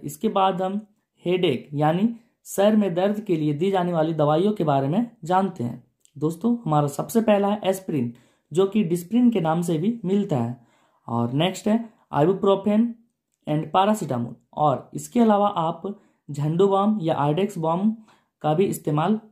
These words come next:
कर सकते हैं। अब दोस्तों, इसके बाद है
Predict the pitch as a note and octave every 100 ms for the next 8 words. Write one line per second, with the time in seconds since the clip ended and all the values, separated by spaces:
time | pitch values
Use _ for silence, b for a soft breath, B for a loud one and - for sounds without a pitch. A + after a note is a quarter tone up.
0 | _ - A#3 A#3 D3 - B2+ C3+ - _
1 | _ _ _ - C#3 C#3 G3 G#3+ A#3 A#3+
2 | - - F3 - A#3+ G3+ F#3+ F3+